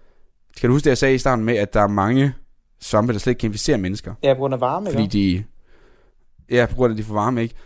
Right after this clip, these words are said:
Speaker 1: Men i det, at der begynder generelt at være varmere og varmere og varmere
Speaker 2: Ah,
Speaker 1: på jorden,
Speaker 2: okay, ja, ja,
Speaker 1: så
Speaker 2: ja.
Speaker 1: begynder de også at vende sig til at leve i varmere og varmere,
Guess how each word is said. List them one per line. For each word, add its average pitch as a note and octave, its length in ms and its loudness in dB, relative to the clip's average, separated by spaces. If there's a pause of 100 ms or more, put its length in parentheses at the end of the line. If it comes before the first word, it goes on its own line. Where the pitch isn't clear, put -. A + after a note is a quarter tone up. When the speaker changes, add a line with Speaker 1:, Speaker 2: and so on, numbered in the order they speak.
(200)
Speaker 1:
Men B2+ 280 0
i A#2+ 60 -6
det, C#3+ 300 0
at A2+ 120 -6
der G#2+ 80 0
begynder A2 360 -2
generelt G#2 580 -2
at G#2 80 0
være G2 160 2
varmere A2 300 2
og G2 60 0
varmere G#2+ 260 2
og G2 80 0
varmere A#2 680 0
Speaker 2:
Ah, C3 60 2
Speaker 1:
på F2 160 2
jorden, C#3 300 2 (220)
Speaker 2:
okay, C3 260 -8
ja, C3 40 -6
ja, - 60 -6 (500)
Speaker 1:
så D3 100 4
Speaker 2:
ja. D3 80 -2
Speaker 1:
begynder D3 320 2
de B2 180 0
også C3 240 2
at A2+ 120 -4
vende B2+ 200 2
sig A2+ 140 -2
til C3 240 0
at G#2+ 80 0
leve A#2+ 360 4
i G2 60 -2
varmere F#2+ 300 0
og - 20 -8
varmere, G#2 420 0